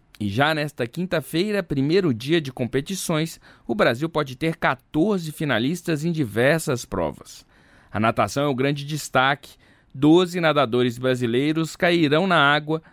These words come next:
em busca de medalhas na Arena La Défense.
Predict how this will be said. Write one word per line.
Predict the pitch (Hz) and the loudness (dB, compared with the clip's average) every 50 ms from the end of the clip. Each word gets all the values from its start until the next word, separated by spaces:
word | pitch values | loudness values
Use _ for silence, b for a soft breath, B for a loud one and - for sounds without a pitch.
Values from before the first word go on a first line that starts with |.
| b b - | b b -6
em | - 247 202 | 0 0 0
busca | 147 117 123 127 123 - - - 139 | 2 4 2 2 2 0 0 0 0
de | 127 123 139 165 | 0 0 -2 0
medalhas | 165 156 139 107 95 110 113 117 123 127 123 123 120 127 | 0 0 0 0 2 2 2 2 2 0 0 -2 -2 -2
na | 135 131 | 0 0
Arena | 127 117 107 107 123 127 127 127 127 127 117 B B B B | 2 0 0 0 0 0 0 0 0 -2 -4 B B B B
La | - 135 143 156 165 165 175 | -4 -2 0 2 2 2 0
Défense. | 170 151 139 120 - - - 113 104 95 - - - - - - | 0 -4 -10 -12 -10 -6 -4 -4 -4 -4 -8 -12 -16 -16 -18 -20